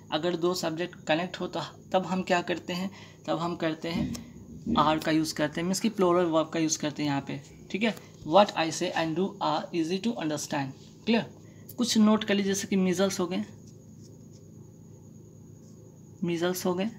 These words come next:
ठीक है, Physics हो गए। तो ऐसे जो word होते हैं देखने में तो आपको लगेंगे कि last में ये क्या है भाई, एस लगाओ, plural है,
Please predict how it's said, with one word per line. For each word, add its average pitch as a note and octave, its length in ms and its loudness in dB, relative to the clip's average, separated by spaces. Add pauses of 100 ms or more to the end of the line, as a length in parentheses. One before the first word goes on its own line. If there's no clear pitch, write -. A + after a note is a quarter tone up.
(180)
ठीक A3 160 0
है, D#3 140 -4 (640)
Physics G#3 360 2
हो G3+ 100 2
गए। G3+ 100 0 (1800)
तो - 60 -4 (140)
ऐसे G#3 300 8
जो A3+ 380 -2
word E3+ 240 -2
होते E3+ 160 -4
हैं G#3 40 0
देखने G3+ 240 0
में G#3 80 4
तो G#3 80 4
आपको G#3 180 0
लगेंगे G#3 420 4
कि G#3 180 -2
last E3+ 300 2
में F#3+ 120 0
ये F3+ 140 2
क्या F3+ 180 -4
है F3+ 100 -4
भाई, F#3 160 0 (680)
एस F3+ 180 -2
लगाओ, F3+ 320 0
plural F3 280 2
है, G3 80 -2